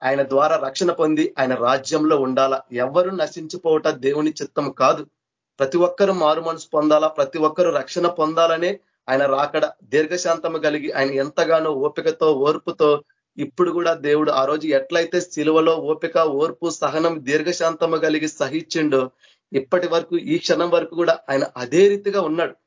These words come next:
కాబట్టే ఆయన వచ్చిన దినమే ఈ లోకంలో ఎవరికైనా ఆఖరి దినం అన్నట్టు. కాబట్టి మనం కూడా అలాంటి ఆకలి దప్పులు కలగాల. ఈరోజు దేవుడికి ఆయన చిత్తం ఏంది, ఈరోజు మన ద్వారా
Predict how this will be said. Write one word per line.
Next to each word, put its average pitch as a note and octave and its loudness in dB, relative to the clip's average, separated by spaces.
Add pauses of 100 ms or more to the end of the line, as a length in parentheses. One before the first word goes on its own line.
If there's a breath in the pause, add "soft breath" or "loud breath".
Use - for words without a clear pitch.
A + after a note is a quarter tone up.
(320)
కాబట్టే D#3 0
ఆయన C#3+ 0
వచ్చిన D#3 2
దినమే F3+ 0
ఈ D#3 -6
లోకంలో D#3 0
ఎవరికైనా D3+ 0 (100)
ఆఖరి C3+ -2
దినం C#3+ -4
అన్నట్టు. A#2+ -8 (920)
కాబట్టి F3+ 0 (280 loud breath)
మనం F3 0
కూడా F#3+ 0
అలాంటి E3 -2
ఆకలి C#3+ 0
దప్పులు C#3+ 0
కలగాల. C3 0 (600)
ఈరోజు C#3 -2
దేవుడికి E3+ 2
ఆయన C#3 0
చిత్తం D#3+ 0
ఏంది, F3 2
ఈరోజు D#3 0
మన C3+ -2
ద్వారా C#3+ 0